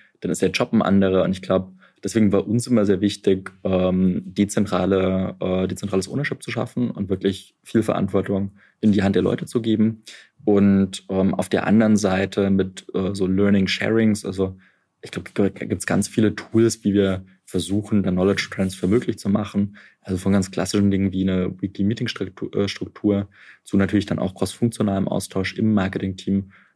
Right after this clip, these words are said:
äh, zwischen einzelnen, äh, Personen mit Verantwortung, wo es Overlaps gibt. Und, äh, tatsächlich auch jeden Tag, ähm, auf die Creatives zu schauen, das haben wir jetzt, äh, gerade nochmal in den Vordergrund gerückt, ähm, dass einfach jeder weiß, das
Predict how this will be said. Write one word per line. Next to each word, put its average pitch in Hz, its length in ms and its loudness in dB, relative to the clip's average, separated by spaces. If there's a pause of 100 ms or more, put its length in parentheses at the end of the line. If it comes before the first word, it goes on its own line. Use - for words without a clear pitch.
(160)
äh, 92 240 2
zwischen 98 340 -2
einzelnen, 92 680 -2
äh, 92 240 -4
Personen 95 560 0
mit 101 120 0
Verantwortung, 95 680 -6
wo 92 120 -8
es - 240 -12
Overlaps 104 420 0
gibt. - 280 -4 (680)
Und, 95 500 4
äh, 95 160 2
tatsächlich 101 320 0
auch 98 100 -2
jeden 101 220 2
Tag, - 460 -6
ähm, 95 280 2
auf - 140 -4
die - 80 -4
Creatives 110 400 0
zu - 120 -8
schauen, 107 240 -2
das 120 100 -4
haben 101 60 -4
wir 95 60 0
jetzt, - 280 -8
äh, 95 180 -2
gerade 92 240 -4
nochmal 95 180 0
in - 40 -6
den - 60 -12
Vordergrund 95 380 -6
gerückt, 98 360 -2 (600)
ähm, 92 520 2
dass 95 140 0
einfach 90 220 -2
jeder 95 300 0
weiß, 90 580 0
das - 360 -6